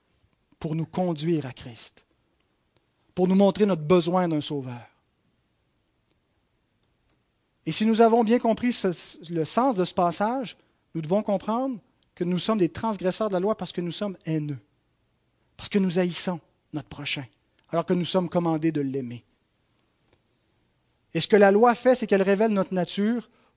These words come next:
pour nous conduire à celui qui a dit, « Je suis venu accomplir la loi et les prophètes. »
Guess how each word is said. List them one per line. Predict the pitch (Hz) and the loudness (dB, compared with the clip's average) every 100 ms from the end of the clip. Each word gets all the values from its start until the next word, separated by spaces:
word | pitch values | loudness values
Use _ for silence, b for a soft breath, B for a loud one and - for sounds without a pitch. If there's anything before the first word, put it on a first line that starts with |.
| - | -4
pour | 185 190 | 0 2
nous | 196 202 - _ | 0 -2 -8 _
conduire | 214 214 202 254 - | -6 -4 -2 -4 -6
à | 165 | -8
celui | - 190 180 208 | -4 -4 -2 -4
qui | - 165 | -2 -4
a | |
dit, « | 147 180 b b _ | -2 -6 b b _
Je | 143 151 | -8 -8
suis | - 165 156 | -6 -6 -6
venu | 147 156 165 185 - | -4 -4 -4 -6 -10
accomplir | 147 - 147 139 151 143 | -16 -10 -10 -8 -8 -8
la | 127 | -10
loi | 123 127 | -12 -12
et | |
les | 117 | -14
prophètes. » | - 117 - 107 _ | -16 -18 -20 -20 _